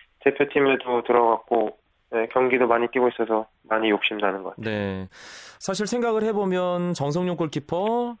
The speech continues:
Speaker 2: 그리고 김승규 선수가 라이벌이라고 했던 부산 아이파크 이범용 골키퍼, 김승규 선수 본인,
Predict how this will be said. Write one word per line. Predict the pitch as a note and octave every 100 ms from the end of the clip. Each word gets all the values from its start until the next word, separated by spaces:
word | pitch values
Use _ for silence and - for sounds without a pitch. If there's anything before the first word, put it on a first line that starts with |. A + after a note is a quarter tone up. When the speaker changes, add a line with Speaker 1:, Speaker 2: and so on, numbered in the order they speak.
| -
Speaker 2:
그리고 | A2 G#2 A2 G#2+ G#2 G2+ F#2 F2 -
김승규 | - C#3 D3+ D3 C#3+ C3+ B2+ A#2
선수가 | C3+ B2 C3
라이벌이라고 | B2+ A2 A#2+ B2+ A#2+ A2+
했던 | A2+ - A#2+ A2+ A2
부산 | G2+ B2 B2+
아이파크 | A#2 A#2 -
이범용 | A2 B2+ C#3+ C3
골키퍼, | A2+ G2 - G2 D#2+ D#2+ _ _ - -
김승규 | D3+ D3 D#3+ D3 C#3+ C3
선수 | A#2 C#3+ - G#2 D2
본인, | C#3 B2+ F2+